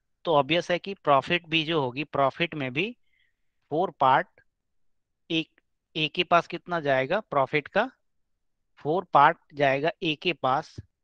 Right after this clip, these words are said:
और बी के पास कितना जाएगा? वन पार्ट, ठीक। जैसे इन्होंने इन्वेस्ट किया four is to one के रेशियो में, उसी तरीके से प्रॉफिट भी जाएगी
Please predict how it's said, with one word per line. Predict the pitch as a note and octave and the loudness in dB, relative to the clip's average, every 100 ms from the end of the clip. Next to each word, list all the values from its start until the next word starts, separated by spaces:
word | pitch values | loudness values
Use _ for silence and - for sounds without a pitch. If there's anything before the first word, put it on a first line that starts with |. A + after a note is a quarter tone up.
| _ _ _ _ _ _ - | _ _ _ _ _ _ -2
और | C#3+ G3 A3+ _ _ _ _ _ B2 | 2 2 -2 _ _ _ _ _ -8
बी | C#3 | -8
के | C#3 F3+ | -2 2
पास | F3+ F3 | 4 2
कितना | F3 - F3+ | -2 -6 -4
जाएगा? | E3+ E3+ F3+ A#3+ D4 _ _ - | 2 2 2 -4 -8 _ _ -4
वन | D3+ C#3 | 0 0
पार्ट, | A#2+ A#2+ A2+ - _ _ _ - | -2 -6 -8 -10 _ _ _ -6
ठीक। | A3+ C#3 _ _ _ _ _ _ _ _ _ _ | -6 -6 _ _ _ _ _ _ _ _ _ _
जैसे | C#3 C#3+ F3+ | -4 -2 -2
इन्होंने | F3 F3+ F#3+ - | -6 -8 -10 -8
इन्वेस्ट | D#3 C#3 D3+ F3 - | -6 -2 0 -2 -8
किया | - C3 D#3 | -6 -2 -2
four | - C#3+ D3 | -2 -2 -2
is | D3+ - | -4 -8
to | E3+ | -4
one | C#3+ D3+ | -4 -4
के | D#3+ D#3 | 0 2
रेशियो | C3 - - C3 | 0 -2 -8 -8
में, | D3 - | -8 -10
उसी | D#3 - | -12 -12
तरीके | F#3+ C3 B2 B2+ | -6 -6 -4 -6
से | - F3+ | -6 -8
प्रॉफिट | - C3+ B2+ D#3+ D#3+ | 0 2 2 0 -4
भी | E3 D3 | -6 -2
जाएगी | B2+ A#2+ A#2+ G#3 | 0 0 -2 -8